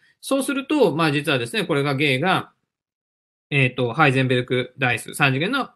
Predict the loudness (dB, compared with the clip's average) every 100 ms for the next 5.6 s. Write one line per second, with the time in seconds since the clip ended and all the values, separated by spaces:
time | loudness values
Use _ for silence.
0 | _ -2 0 2 0 -2 -4 -6 -6 -8
1 | -8 -8 -6 -8 _ _ -20 _ -4 -2
2 | -2 -4 0 -2 -2 -8 -8 -8 -12 -16
3 | -20 _ _ _ -8 0 0 2 2 2
4 | 2 0 0 0 0 0 0 -2 0 0
5 | 2 2 2 2 2 -2